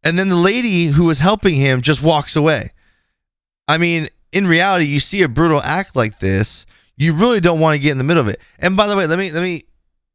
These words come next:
be very clear. They're not lightly kicking this guy. They are kicking him as hard as they can in the face, in the head, whipping him with belts, and he's not moving. He's not reacting at all because he's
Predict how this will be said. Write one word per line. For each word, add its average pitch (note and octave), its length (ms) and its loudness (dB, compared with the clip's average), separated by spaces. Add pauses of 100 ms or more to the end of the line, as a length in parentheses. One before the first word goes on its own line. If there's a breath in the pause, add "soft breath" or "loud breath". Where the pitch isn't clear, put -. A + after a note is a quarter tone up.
(480)
be D3 120 -6
very C#3+ 440 0
clear. C3+ 480 -2
They're D3 340 0
not A3+ 380 -2
lightly C#3 420 0
kicking C3+ 420 -4
this G#2 180 -4
guy. F#2 420 -10 (920)
They F3 240 2
are A3 120 0
kicking F3 460 -2
him C3+ 480 2 (100)
as C#3 200 0
hard D#3+ 360 0
as E3+ 120 -2
they E3+ 140 -2
can C3 380 0
in E3+ 220 -2
the G3+ 80 -2
face, A2+ 640 -4 (380)
in F3 180 0
the G3 100 2
head, A2 500 -2 (320)
whipping F3+ 380 0
him F#3+ 120 2
with F3+ 200 -2
belts, A2 340 0
and C3 100 -2
he's F3 160 0
not G3+ 180 0
moving. E3 340 0 (200 soft breath)
He's E3+ 220 -4
not F#3+ 200 -2
reacting D#3+ 520 0
at C#3 80 2
all E3+ 200 2
because B2+ 300 0
he's D3 260 -2